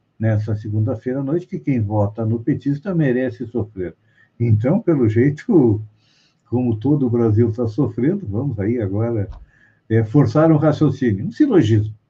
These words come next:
O brasileiro todo seria votante do presidente Lula, inclusive aqueles que são fã de carteirinha do presidente Jair Bolsonaro. E olha, falando nele, olha só o que diz a Greta Thunberg,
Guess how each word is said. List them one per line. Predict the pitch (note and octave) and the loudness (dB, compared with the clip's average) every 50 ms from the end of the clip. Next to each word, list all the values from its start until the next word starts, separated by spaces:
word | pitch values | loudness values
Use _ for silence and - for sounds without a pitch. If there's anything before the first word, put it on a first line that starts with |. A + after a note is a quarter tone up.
| _ _ _ _ _ _ _ _ _ _ _ _ _ _ _ _ _ _ _ _ _ _ _ _ _ _ _ _ _ _ _ _ _ _ _ _ _ _ _ _ _ _ _ - | _ _ _ _ _ _ _ _ _ _ _ _ _ _ _ _ _ _ _ _ _ _ _ _ _ _ _ _ _ _ _ _ _ _ _ _ _ _ _ _ _ _ _ -8
O | C#3 C#3+ C#3 C#3 B2+ | -4 -2 0 0 0
brasileiro | A#2+ C3 C3+ B2+ A2 A2+ A#2+ B2 C3 B2+ A2+ G#2 | -2 -2 -2 0 0 0 2 2 2 0 -2 -2
todo | - A#2+ A#2+ B2+ C3+ C3+ C#3+ C#3+ A2 | 0 0 0 0 0 0 -2 -2 -2
seria | - - C3 A#2 A2 A2+ B2 B2+ A2+ | -2 -2 0 0 2 2 2 0 2
votante | G#2 A2 A2 G#2+ G#2+ A#2 A#2 A2 G#2+ B2+ | 2 2 2 0 0 -2 -2 -2 -2 -4
do | A#2 A2 G#2 | -2 -2 -2
presidente | G#2+ A#2 A#2 A2+ A2 G#2 G#2+ A#2+ A2+ G#2+ G#2+ A2+ | -2 0 0 0 2 2 0 0 -2 -2 -4 -2
Lula, | G#2 G#2 G2+ F#2+ G#2 | -2 0 0 0 0
inclusive | C#3+ G3 - - F#3+ C#3 A2 G2+ G#2+ A2 A2 A#2 A#2 D#3+ F#3 G3+ A3+ - _ _ _ _ _ _ _ _ _ - | -2 -2 -2 -2 -2 -2 0 0 0 0 -2 -2 -2 -4 -4 -6 -6 -8 _ _ _ _ _ _ _ _ _ -20
aqueles | A3+ - - B2 A#2+ B2+ D#3 D3+ D3+ - | -20 -8 -2 0 0 2 2 0 -4 -4
que | - G3 C3+ | -4 -4 -6
são | G#2+ - - B2+ C#3 C#3 B2 A2+ G#2+ | -6 -6 -6 -6 -4 -2 -2 -2 -4
fã | G#2+ - - C3+ C#3+ D3 | -4 -6 -4 0 0 2
de | B2+ A2+ G#2 | 2 2 0
carteirinha | G#2 G#2+ G#2 G2+ - - G#2 F#2+ G2+ A2 A2+ | 0 0 -2 -2 -2 -2 -2 0 2 2 0
do | A#2 A#2+ A2+ | 0 0 -2
presidente | G#2+ A#2 A#2 G#2 G2+ G2 G#2 G#2 G2+ G#2+ | 0 0 0 0 0 0 0 0 0 -2
Jair | G2+ F#2+ F#2 | -4 -6 -4
Bolsonaro. | G#2 G2+ G2 - - G2+ F2 E2+ D#2+ - - G2 | -4 -6 -6 -6 -8 -10 -10 -10 -10 -14 -12 -8
E | G#2+ A#2+ | -6 -4
olha, | A2+ F2 D#2 D2+ _ _ _ _ _ _ _ _ _ _ | -4 -4 -6 -8 _ _ _ _ _ _ _ _ _ _
falando | - A2 B2 C#3 D3 D3 D#3 D#3+ | -2 2 4 4 6 6 6 8
nele, | D3 E3+ G#3+ C4 C4+ C4+ A#3+ _ | 8 6 6 4 2 -2 -6 _
olha | - A2+ - D3 C#3 A2+ | -10 -8 -6 -6 -6 -8
só | G#2 - - C3+ C#3+ C#3 | -10 -10 -10 -8 -6 -6
o | A#2 | -6
que | - - A2 | -4 -4 -4
diz | G2 G#2 B2+ B2+ C3 | -2 -2 -2 -2 -2
a | A#2+ | -2
Greta | G#2 G#2 A2 A2 G#2 A2+ G#2+ | 0 0 0 0 2 0 -2
Thunberg, | G#2 - G3 A3 F3+ B2 G#2+ G2+ G#2+ | -2 0 0 2 2 2 2 0 -2